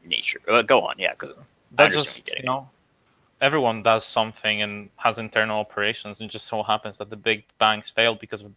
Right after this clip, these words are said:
Speaker 2: how they worked in, in this recession. Yeah, so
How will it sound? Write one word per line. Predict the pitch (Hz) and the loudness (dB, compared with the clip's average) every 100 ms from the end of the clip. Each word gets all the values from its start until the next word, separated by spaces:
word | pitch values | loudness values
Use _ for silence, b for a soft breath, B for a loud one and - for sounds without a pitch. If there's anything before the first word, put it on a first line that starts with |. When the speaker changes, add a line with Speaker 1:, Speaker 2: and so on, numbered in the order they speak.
| _ | _
Speaker 2:
how | - 113 | -6 -4
they | 104 | -2
worked | 98 101 101 - _ | -2 -2 -4 -8 _
in, | - 107 _ _ | -16 -16 _ _
in | 107 | -8
this | 107 - | -8 -8
recession. | 110 - 107 - - _ _ _ _ _ _ _ _ _ _ _ _ _ _ _ _ _ _ _ - | -8 -2 -2 -4 -16 _ _ _ _ _ _ _ _ _ _ _ _ _ _ _ _ _ _ _ -8
Yeah, | 117 101 110 | -6 -6 -8
so | - 113 107 | -14 -12 -12